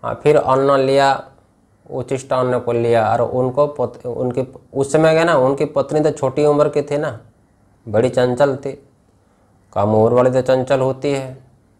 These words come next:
उसमें उनको कुछ मिल गया तो खा लिया, तो वो कौन? <laughs> उनकी पत्नी। <laughs> यदि पति से पहले नहीं खाना चाहिए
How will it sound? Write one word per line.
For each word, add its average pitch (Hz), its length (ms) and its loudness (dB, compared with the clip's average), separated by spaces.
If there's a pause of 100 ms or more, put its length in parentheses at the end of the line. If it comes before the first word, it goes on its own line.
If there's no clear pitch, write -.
(720)
उसमें 143 300 0
उनको 151 280 4
कुछ 151 200 -2
मिल 143 260 2
गया 160 220 4
तो 160 100 4
खा 143 320 4
लिया, 117 280 2
तो 90 180 -10
वो 85 220 -16 (300)
कौन? 120 300 0
<laughs> - 140 -4
उनकी 175 360 4
पत्नी। 156 540 2 (1500)
<laughs> 113 80 2
यदि 131 260 4
पति 139 360 2
से 147 160 2
पहले 147 360 4
नहीं 147 180 2
खाना 147 320 2
चाहिए 98 400 -6